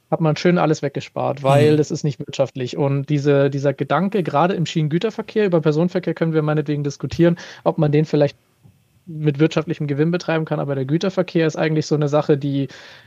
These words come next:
Speaker 1: ähm, fürs Allgemeinwohl einfach nötig wäre. Es wird auch von der Politik, und das ist, wie du schon gesagt hast, völlig egal, welche Farbe da jetzt gerade regiert. Ähm, da wird immer gesagt, der Schi-, Güter müssen auf die Schiene.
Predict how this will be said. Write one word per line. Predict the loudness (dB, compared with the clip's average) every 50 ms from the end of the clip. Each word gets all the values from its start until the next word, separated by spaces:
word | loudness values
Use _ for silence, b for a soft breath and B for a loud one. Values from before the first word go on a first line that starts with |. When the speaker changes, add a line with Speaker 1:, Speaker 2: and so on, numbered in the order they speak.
| B B 0
Speaker 1:
ähm, | 2 4 4 4 4 2 0 -2 -4 -8 _
fürs | -2 -2 0 2 4
Allgemeinwohl | 4 4 4 4 4 4 4 4 4 4 4 2
einfach | 2 0 -2 -2 0
nötig | 0 0 0 -2 -4 -6 -4
wäre. | -4 -4 -4
Es | -4 -2 0
wird | 0 0
auch | 0 0
von | 0 0 0
der | 0
Politik, | 0 -2 -4 -4 -2 -4 -6 -4 -4
und | -4 -6
das | -6 -6 -8
ist, | -12 -14 -14 -18 -16
wie | -12 -10 -6 -2 0 0
du | 0 0
schon | 0 0 0 0
gesagt | 0 2 2 0 0
hast, | -2 -6
völlig | -2 -2 -2 0 0 0
egal, | 2 2 2 2 2 2
welche | 2 2 2 0 -4
Farbe | -2 0 2 2 2 0 -2
da | -4 -6
jetzt | -8 -10 -12 -12
gerade | -6 -4 -2 -2 -2 -2
regiert. | -6 -8 -8 -4 -2 -2 -2 -2 B B B B B B B B B 2
Ähm, | 4 6 6 6 6 4 4 2 0 -2 _ _ _ -16 -8 0
da | 2 4 4 4 4
wird | 2 2 2
immer | 2 0 0
gesagt, | 0 0 0 0 -2 0 -2
der | -4
Schi-, | -4 -4 -6 -6 -4 -4 -6 -6 -8 -10 _ -4
Güter | -2 0 2 2
müssen | 2 2 0 0
auf | -2 -2 -2
die | -4
Schiene. | -4 -2 0 0 0 0 -2